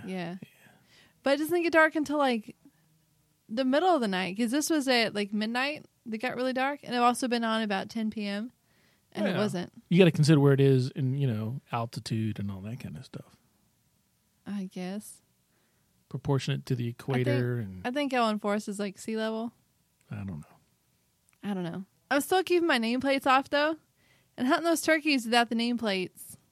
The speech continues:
Speaker 1: is fun.
Speaker 2: Okay.
Speaker 1: 'Cause then you're not just looking for, like, the yellow text, "This is wild turkey." You're actually looking for turkeys.
Speaker 2: All right, that makes sense.
Speaker 1: Pretty fun.
Speaker 2: Yeah.
Speaker 1: Still recommend it.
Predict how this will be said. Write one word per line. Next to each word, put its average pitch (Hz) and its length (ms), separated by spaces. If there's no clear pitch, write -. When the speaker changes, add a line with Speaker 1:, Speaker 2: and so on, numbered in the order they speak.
Speaker 1:
is - 160
fun. 190 380
Speaker 2:
Okay. 147 420
Speaker 1:
'Cause 247 180
then 277 80
you're 285 100
not 285 180
just 233 120
looking 269 260
for, 247 140
like, 233 280
the 214 200
yellow 226 260
text, 247 300
"This 226 180
is 208 80
wild 208 260
turkey." 220 260
You're 190 100
actually 208 200
looking 196 220
for 185 80
turkeys. 190 520
Speaker 2:
All 320 140
right, 269 180
that 220 120
makes 165 220
sense. 139 320
Speaker 1:
Pretty 415 160
fun. 294 240
Speaker 2:
Yeah. 185 200
Speaker 1:
Still 285 220
recommend 226 400
it. 247 120